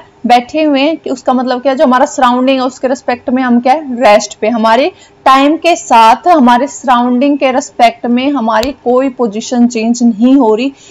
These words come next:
इसका मतलब क्या होगा, हम कहाँ हैं, rest पे। ठीक है, motion की बात करते हैं तो motion का क्या मतलब होगा, if it change its position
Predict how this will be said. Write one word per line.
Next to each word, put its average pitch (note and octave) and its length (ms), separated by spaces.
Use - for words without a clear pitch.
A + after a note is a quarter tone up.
इसका D4+ 300
मतलब B3+ 420
क्या A#3+ 180
होगा, A3 220
हम B3 200
कहाँ A#3+ 240
हैं, G#4+ 80
rest G#3 480
पे। G3 180
ठीक E4 180
है, G4 120
motion D4 420
की F#4+ 140
बात D#4+ 260
करते D4+ 300
हैं F4+ 80
तो E4 100
motion D#4+ 400
का F#4 100
क्या D#4 160
मतलब D4 260
होगा, C#4+ 220
if E4+ 240
it G4 120
change D#4 280
its - 240
position C4 560